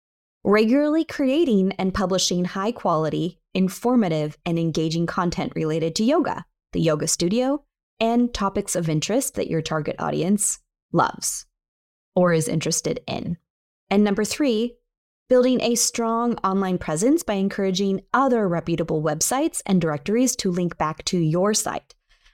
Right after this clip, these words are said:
as well as engaging with your audience on social media, which ultimately drives more traffic to your website, which Google and search engines love and will reward you for by moving you up in the search directory.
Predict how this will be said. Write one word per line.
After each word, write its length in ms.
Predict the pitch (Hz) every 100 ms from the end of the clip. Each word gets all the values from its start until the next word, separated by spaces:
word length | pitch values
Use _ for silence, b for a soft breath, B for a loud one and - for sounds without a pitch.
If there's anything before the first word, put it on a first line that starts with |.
| -
as 160 | 240
well 160 | 247 262
as 140 | 294
engaging 440 | 330 226 185 185 185
with 200 | 180 -
your 160 | -
audience 420 | 165 165 165 165 -
on 180 | 170
social 380 | 170 175 165 175
media, 500 | 175 190 165 - - - _ _
which 180 | 269 220
ultimately 440 | 254 285 320 - 269
drives 360 | 208 190 185
more 340 | 180 175 185 190
traffic 500 | 180 165 170 160 -
to 120 | -
your 220 | 170 156 156
website, 460 | 233 226 - - - _
which 260 | 240 262 -
Google 380 | 277 277 320 -
and 180 | 220 208
search 260 | 196 180
engines 460 | 180 170 165 165 156 - -
love 600 | 196 269 240 190 185 185 -
and 160 | 165
will 160 | 165 160
reward 560 | 160 160 170 175 170 175
you 260 | 180 185 -
for 480 | - 151 156 269 -
by 120 | 175
moving 460 | 160 165 165 165 165
you 160 | 160 156
up 320 | 165 214 - _ _
in 140 | 190 185
the 80 | 170
search 380 | - 147 -
directory. 640 | - 139 139 - - -